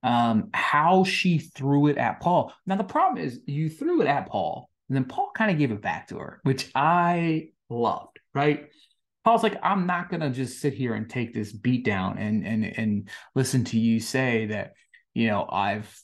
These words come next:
you know, I've gotten rid of Micah's boyfriends in the past, blah, blah, blah, blah." He doesn't have to listen to that. And Micah should understand that he shouldn't have to. If it's playful, if it's joking, if it's stuff like that, so be it, right?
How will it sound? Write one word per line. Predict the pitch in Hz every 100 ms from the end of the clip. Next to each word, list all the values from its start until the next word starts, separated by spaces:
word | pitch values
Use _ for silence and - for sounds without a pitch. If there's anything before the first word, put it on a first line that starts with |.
| _
you | 113
know, | 78 -
I've | 107 107 104
gotten | 101 95
rid | 98 95
of | 95
Micah's | 104 101 104 98
boyfriends | - 110 - 101
in | 104
the | 87
past, | - 113 113 78 -
blah, | 117
blah, | 107 110
blah, | 113
blah." | 143 -
He | 190
doesn't | 196 190
have | 180 180
to |
listen | 156 143 147
to | 131
that. | 127 180 - _ _ _ _ _ _ _ _ _
And | 143 131
Micah | 131 185 175
should | - 147
understand | 147 143 185
that | 156
he | 185
shouldn't | 202 170
have | 160
to. | 147 101 - -
If | 202 202
it's | 226
playful, | - 220 220 190 196 190
if | 170 156
it's | 156
joking, | - - 185 170 185 170
if | 147 139
it's | 139
stuff | - 196 180
like | 143 -
that, | 135 127 - _ _
so | - - - 117
be | 113 98
it, | - -
right? | 139 139 -